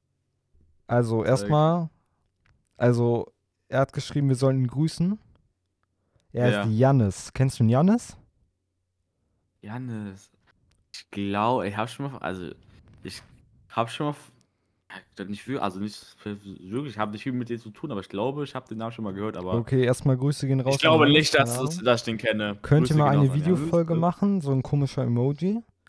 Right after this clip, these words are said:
Speaker 1: Ähm,
Speaker 2: Äh.
Speaker 1: könnt ihr mich bitte grüßen? Ich heiße Jannis und feiere euren Podcast. Schönen Tag euch noch.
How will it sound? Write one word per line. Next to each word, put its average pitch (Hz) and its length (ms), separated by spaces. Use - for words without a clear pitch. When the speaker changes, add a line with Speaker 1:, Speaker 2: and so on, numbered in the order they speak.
Speaker 1:
Ähm, 120 440
Speaker 2:
Äh. 71 80
Speaker 1:
könnt 151 240
ihr 160 40
mich 151 440
bitte 131 340
grüßen? 165 720
Ich - 160
heiße 131 260
Jannis 156 560
und 123 220
feiere 135 220
euren 131 180
Podcast. - 500
Schönen 131 220
Tag 143 240
euch 104 180
noch. 101 260